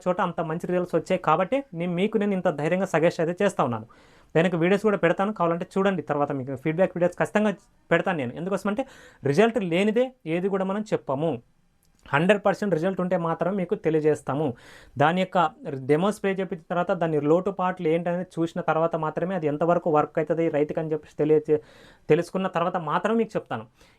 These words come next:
ఇదే త్రిప్స్ ఎఫెక్ట్ మనకు బళ్ళారి సరౌండింగ్ కూడా ఎక్కువ ఉంది కాబట్టి అక్కడ కూడా స్ప్రే చేయించిన చోట కూడా బెస్ట్ ఉంది. కాబట్టి ఈ సమస్యని అధిగమించడానికే ఈ ఫెరారీ, ఫెరారీ గోల్డ్ అనేది ఒక బెస్ట్ ఆప్షన్‌గా చెప్తాను బిఎన్ క్రాప్ సైన్స్‌లో. ఫెరారీ, ఫెరారీ గోల్డ్ రెండు రెండు వందల యాభై ఎంఎల్, రెండు వందల యాభై ఎంఎల్ రెండు బాటిల్స్ అయితే ఉంటాయి. ఒకటి మనకు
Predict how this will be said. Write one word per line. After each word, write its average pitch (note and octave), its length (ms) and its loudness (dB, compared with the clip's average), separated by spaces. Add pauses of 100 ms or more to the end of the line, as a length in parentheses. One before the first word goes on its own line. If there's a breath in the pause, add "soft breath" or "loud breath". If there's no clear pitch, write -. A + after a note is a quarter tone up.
ఇదే F3+ 180 6
త్రిప్స్ A3+ 280 -2
ఎఫెక్ట్ G#3 260 -6
మనకు G3+ 240 -6
బళ్ళారి F3 240 0
సరౌండింగ్ F#3 300 -2
కూడా F3 120 0
ఎక్కువ - 160 -6
ఉంది F#3 120 -2
కాబట్టి F#3 200 -2
అక్కడ E3+ 120 -2
కూడా E3+ 140 -2
స్ప్రే F3 220 0
చేయించిన E3 420 -4
చోట E3 140 0
కూడా F#3 160 0
బెస్ట్ E3+ 260 0
ఉంది. B2 220 -2 (140)
కాబట్టి G3+ 280 2 (440 soft breath)
ఈ D#3+ 100 0 (360)
సమస్యని G3 440 2 (160)
అధిగమించడానికే G3 640 -2 (120)
ఈ E3 60 -2
ఫెరారీ, F3 420 2
ఫెరారీ E3+ 260 0
గోల్డ్ E3 220 0
అనేది F#3 180 -2
ఒక C#3+ 100 -4 (100)
బెస్ట్ D3 320 0
ఆప్షన్‌గా G3 340 -2
చెప్తాను F3+ 280 -4
బిఎన్ D3+ 240 0
క్రాప్ C3+ 240 -4
సైన్స్‌లో. A#2+ 300 -6 (460 loud breath)
ఫెరారీ, F#3 300 4
ఫెరారీ F#3 240 0
గోల్డ్ F#3+ 240 0
రెండు F3 240 2 (160)
రెండు D#3 160 -6
వందల F#3 140 -4
యాభై E3+ 200 -4
ఎంఎల్, G3 180 -6
రెండు F3 120 -6
వందల E3+ 140 -2
యాభై D#3+ 140 -2
ఎంఎల్ F3+ 200 -2
రెండు E3+ 160 0
బాటిల్స్ E3 360 0
అయితే D#3+ 120 -6
ఉంటాయి. D#3+ 240 -4 (340 loud breath)
ఒకటి F#3 240 2
మనకు G#3 280 2